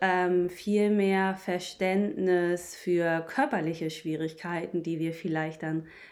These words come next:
während der Wanderung haben. Dann tut uns der Fuß weh und dann tut uns das weh. Und dafür haben wir immer Verständnis, aber für die emotionalen Schwierigkeiten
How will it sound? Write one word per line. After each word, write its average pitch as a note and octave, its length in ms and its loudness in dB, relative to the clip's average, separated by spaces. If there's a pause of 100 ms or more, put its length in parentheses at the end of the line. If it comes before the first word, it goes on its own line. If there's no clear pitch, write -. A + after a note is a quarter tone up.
während E3+ 340 0
der E3 160 -2
Wanderung D#3+ 580 0
haben. D#3 320 -2
Dann D#3+ 140 -4
tut - 200 -8
uns - 260 -10
der G3+ 100 -6
Fuß A#3 380 -6
weh F#3 420 0
und D#3 400 -4 (400)
dann F3+ 100 2
tut F#3 160 -2
uns F#3+ 220 -4
das A3 280 0
weh. F#3+ 120 2
Und F3+ 80 2
dafür A3 320 -2
haben G#3 160 0
wir F#3+ 100 -2
immer B3+ 220 2
Verständnis, F#3+ 1040 -4 (1000)
aber G3 240 4
für F#3+ 160 -2
die F#3 200 0
emotionalen F#3 800 2
Schwierigkeiten F3 1300 -6